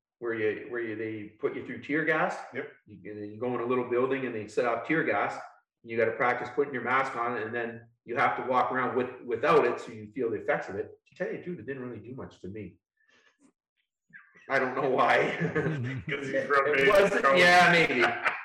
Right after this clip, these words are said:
Speaker 1: It, it really wasn't that big a deal to me, but some
Speaker 2: That's
Speaker 1: other kids, it
Speaker 2: crazy.
Speaker 1: affect-, it
Speaker 2: Yeah.
Speaker 1: affected people, you know, they were retching and throwing themselves on the ground and whatever,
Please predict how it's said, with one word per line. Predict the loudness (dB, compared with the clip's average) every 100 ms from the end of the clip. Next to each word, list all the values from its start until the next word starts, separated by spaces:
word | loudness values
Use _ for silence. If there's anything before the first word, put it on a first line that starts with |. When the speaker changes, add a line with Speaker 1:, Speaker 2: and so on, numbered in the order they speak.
| -12 -8
Speaker 1:
It, | -2 4
it | 6 8
really | 8 8 8
wasn't | 6 6
that | 2 2
big | 2
a | 0
deal | 4 4
to | 4
me, | 0 -2
but | -2 -2
some | -4 0
Speaker 2:
That's | 2
Speaker 1:
other | 4 4
kids, | 4 4
it | 4
Speaker 2:
crazy. | 2 2
Speaker 1:
affect-, | 2 2
it | -4 0
Speaker 2:
Yeah. | 0
Speaker 1:
affected | 2 -2 -6
people, | -6 -4 -2 -4
you |
know, | -4
they | -4
were | 0
retching | 0 0 -4
and | -8 -12 _ _ _
throwing | -10 -6 -6 -6
themselves | -8 -6 -6 -6
on | -8
the | -8
ground | -8 -6 -6 -8
and | -6
whatever, | -4 -4 -6 -12